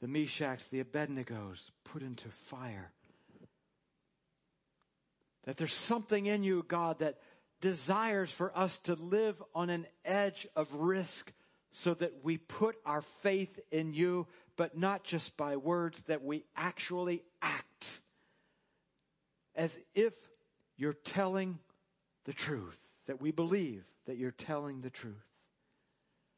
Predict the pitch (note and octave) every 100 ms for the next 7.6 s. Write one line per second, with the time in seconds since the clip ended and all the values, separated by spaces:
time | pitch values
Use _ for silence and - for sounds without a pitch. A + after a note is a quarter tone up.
0 | _ _ _ _ _ _ _ _ _ _
1 | - C#3 B2+ E3 C3 B2 - B2+ A#2 A2
2 | G#2+ - A#2+ A2 - G#2+ F#2+ E2+ - -
3 | - - _ _ _ _ _ _ _ _
4 | _ _ _ _ _ _ _ _ _ _
5 | _ _ C3+ C#3+ - E3+ D#3 - B2+ A2
6 | F#2+ _ _ _ _ - A#2+ C3 B2 C#3
7 | B2+ A2+ - - -